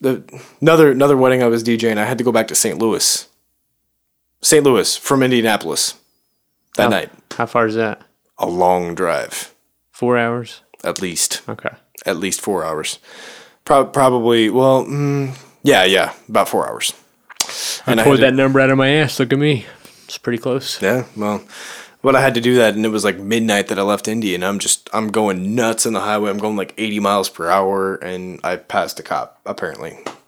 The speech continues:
Speaker 1: Cop pulls me over. <laughs> I had all the equipment in my backseat again. And, uh, and he's like, "You know, I pulled you over." I'm like, "Probably speeding. I was going eighty-five. I saw my ped-, I saw my speedometer, you know."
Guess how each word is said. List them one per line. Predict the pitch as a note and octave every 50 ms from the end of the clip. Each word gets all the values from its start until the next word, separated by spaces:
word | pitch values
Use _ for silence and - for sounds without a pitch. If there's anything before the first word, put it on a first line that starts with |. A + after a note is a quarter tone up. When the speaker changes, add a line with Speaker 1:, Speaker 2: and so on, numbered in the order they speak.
| _ _
Speaker 1:
Cop | - C3+ A2+ G#2+ -
pulls | - A2+ G2+ F#2+ F#2
me | G2+ F#2+
over. | F#2 F#2+ F#2+ F#2 F#2+ F2+
<laughs> |
I | F#2+
had | F#2+ B2+ C3+
all | A#2+ B2+
the | A2+ G2
equipment | F2+ - - B2 G#2+ B2
in | A#2
my | A2 G#2+
backseat | G2+ A#2 A2+ A2 A2 - - D3+ C#3+
again. | C#3+ D3+ F3 E3+ D#3+ D3 C#3+ C3+ - - - - - - - - - - - - _
And, | - A2 A2+ A2 G#2+ A2
uh, | A2 G#2+ G#2+ G2+ G2+ G2 G2+ - _ _ _ _ _ _ _ _ _ -
and | B2 A#2+ A2+
he's | A2+ A2
like, | A#2 G#2+ G#2 G2+ - _ _ _ -
"You | C#3+ C#3
know, | D3 D3+ D3+
I | C#3+
pulled | C#3 D3 D3+ D3
you | D3+ D#3
over." | D#3+ D#3 C#3+
I'm | B2+ B2+
like, | C3 B2+ B2 A#2+ - - - - - _ _
"Probably | - G#3 G#3+ A3+ A#3 G#3+ F#3 F3
speeding. | E3+ - - C3+ B2 A#2 B2+ B2 B2 B2 - _ _ _ _
I | C#3 C3 B2+
was | B2 C3 B2
going | - C3 B2 A#2+ A#2
eighty-five. | A2+ A2+ A2+ A2+ - - A#2 G#2+ G#2+ G#2 G2
I | G#2+
saw | G#2 - - A2+ G#2+
my | G#2 G#2+ G#2
ped-, | - - G2 - -
I | - G2+
saw | G2+ - - G#2 G#2
my | G#2 G#2+ G#2
speedometer, | G2+ - - A#2+ G2+ F2 F2+ F#2+ F#2 F#2 F#2
you | F#2+ F#2+ F#2+
know." | F#2+ F#2